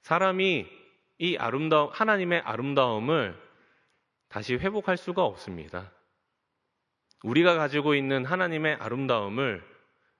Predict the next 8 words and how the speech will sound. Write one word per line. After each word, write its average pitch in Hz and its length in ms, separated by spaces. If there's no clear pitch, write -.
우리가 165 340
다시 151 540
더 - 200
크게 202 220
키운다든지, 127 920
더 - 160
성장시킨다든지, 143 1200
부피를 175 840